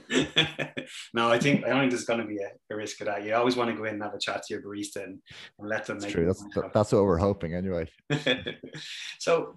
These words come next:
Speaker 1: kind of with, with, we were saying there is, and there, yeah, you were saying Stephen from, from Bell Lane was saying there's, yeah, almost three hundred roasters. I think that was,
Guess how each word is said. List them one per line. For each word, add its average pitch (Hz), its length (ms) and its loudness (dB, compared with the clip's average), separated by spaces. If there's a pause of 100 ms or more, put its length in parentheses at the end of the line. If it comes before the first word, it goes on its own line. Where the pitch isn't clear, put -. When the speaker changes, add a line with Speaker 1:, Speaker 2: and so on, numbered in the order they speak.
Speaker 1:
kind 160 120 4
of 143 120 4
with, 190 240 2 (120)
with, 170 240 0 (680)
we 127 80 -2
were 123 100 0
saying 123 220 2
there 117 100 0
is, 117 300 0 (100)
and 117 100 -2
there, 117 220 -2
yeah, 117 180 0
you 123 120 2
were 120 80 2
saying 107 580 -2 (640)
Stephen 123 460 2
from, 113 360 -4
from 107 140 -6
Bell 110 160 0
Lane 120 240 2
was 110 120 -6
saying 107 180 -6
there's, - 400 -8
yeah, 104 200 -8
almost 104 300 -8
three 113 160 -6
hundred 110 240 -6
roasters. 110 320 -2
I 107 60 -6
think 135 220 0
that 120 160 4
was, - 340 -6